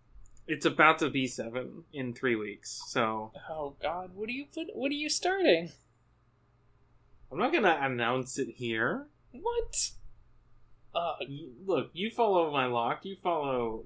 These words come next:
Speaker 1: some of our other friends Locked, you've seen a book show up. That's all I'll say.
Speaker 2: Hmm.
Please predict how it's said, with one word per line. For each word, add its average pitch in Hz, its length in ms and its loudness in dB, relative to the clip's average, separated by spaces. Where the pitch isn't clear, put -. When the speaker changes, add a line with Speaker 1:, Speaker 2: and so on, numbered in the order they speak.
Speaker 1:
some 139 220 -2
of 127 140 0
our 123 120 4
other 120 180 2
friends 117 320 -4
Locked, 123 420 -2
you've 175 180 -12
seen 135 480 -4
a 131 100 0
book 120 320 -2
show 120 300 0
up. 143 240 -2
That's 135 180 -6
all 143 160 0
I'll 160 140 0
say. 240 300 -4
Speaker 2:
Hmm. 135 480 -12